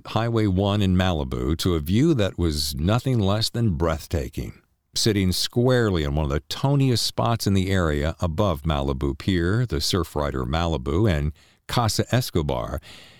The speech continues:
it was hard not to feel pangs of envy. Pulling up the long driveway, we saw the symbols of wealth. A pool, tennis court, putting green, bocce ball court, and perfectly manicured lawns complete with organic gardens.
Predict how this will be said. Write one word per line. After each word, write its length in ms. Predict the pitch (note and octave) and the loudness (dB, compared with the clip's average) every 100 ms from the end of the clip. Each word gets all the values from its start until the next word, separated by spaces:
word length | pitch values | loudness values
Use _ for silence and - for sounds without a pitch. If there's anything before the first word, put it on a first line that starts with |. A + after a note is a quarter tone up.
| - | -4
it 120 | A#2+ | -2
was 260 | B2 A#2+ - | 2 0 2
hard 320 | C3+ C#3+ A#2+ | 0 0 2
not 320 | A2+ C#3+ F3+ | 0 0 -2
to 80 | F3 | -4
feel 400 | - B2+ A#2+ A#2+ | 0 2 4 2
pangs 500 | - A#2 A#2 B2 G2 | 0 0 2 2 2
of 140 | E2+ | 2
envy. 640 | F#2+ A2+ G#2+ F2+ C#2 A#1 - _ _ _ _ | 2 4 4 4 0 -6 -14 _ _ _ _
Pulling 300 | C#3+ F3+ E3+ | 2 2 2
up 80 | D#3 | 2
the 100 | A#2+ | 2
long 280 | A#2+ C#3+ D#3 | 4 4 4
driveway, 560 | C#3+ G2 E2 D#2 E2 | 2 2 2 0 0
we 140 | E2+ F2 | 0 0
saw 200 | A2+ A2 | 0 0
the 120 | G2+ | -2
symbols 500 | - A#2+ B2 C3+ C#3+ | 0 0 0 0 0
of 140 | A#2+ | 0
wealth. 400 | E2 B1 - - - _ _ _ - | 0 -2 -8 -18 -20 _ _ _ -6
A 60 | G#2 | -6
pool, 540 | - A2+ E2+ C#2+ A2 - - | 0 0 2 2 -2 -4 -4
tennis 280 | - C#2+ - | -2 -2 -4
court, 320 | - B1+ D2+ _ - | -6 -6 -6 _ -4
putting 340 | G2+ G2 F#2 | -2 2 2
green, 380 | E2+ F2+ A2+ G#2+ _ E2 | 2 2 0 -2 _ -4
bocce 400 | F2+ F#2+ - E2 | -2 -2 -2 0
ball 220 | D#2 D#2+ | 0 -2
court, 340 | - B2 C3+ | -2 0 0
and 240 | A#2+ G2 - | 0 -2 -2
perfectly 640 | - E3 - D#3+ - D3 | -2 -2 -2 -4 0 2
manicured 640 | A#2 A2 A2 A2 - G#2 F#2+ | 4 4 2 0 0 0 2
lawns 380 | F#2 F#2+ G2 | 2 2 0
complete 520 | - F#2+ E2+ A2 A#2 - | -2 -2 0 0 0 0
with 140 | G#2+ | -2
organic 600 | F#2+ F2 D#2 D2 D2+ F2+ | 0 -2 0 -2 -2 0
gardens. 580 | A#2 G2+ C2+ A1+ B1 | 0 0 -2 -6 -8